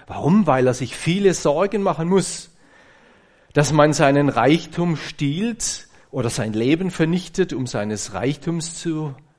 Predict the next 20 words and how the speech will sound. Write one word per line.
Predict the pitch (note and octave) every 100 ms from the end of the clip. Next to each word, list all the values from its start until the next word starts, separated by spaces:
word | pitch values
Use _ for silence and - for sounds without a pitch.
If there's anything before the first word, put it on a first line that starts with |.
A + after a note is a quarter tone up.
| _ _
willen, | C3+ D3+ E3 D#3+
damit | C#3 B2 B2
man | A#2
an | G#2 G#2+
sein | G2+ G2 G2+ -
Geld | G2+ A#2+ F3 F3+
und | A#2+ G2
Gut | A2+ C#3+ E3 A#2+
rankommt. | G#2 A#2+ - C#3 C#3 C#3 - - -
Je | C3
mehr | B2+ B2 D3 G3 G#3+
er | C#3+ -
hat, | E3 - - - - _ -
desto | C#3 - C#3+
mehr | A#2+ A2 C#3 F3 - - -
Schutzmechanismen | - - C4+ - - - - - D3 C#3+ C#3 C3+ G3 - B3 C#4 C#4+ C#4+ - - -
muss | D#3+ G3 -
man | G3 G3
ja | F3 D3+ -
einbauen | A#2+ A#2 B2+ C#3 D#3+ C#3+ A#2 G2+ F#2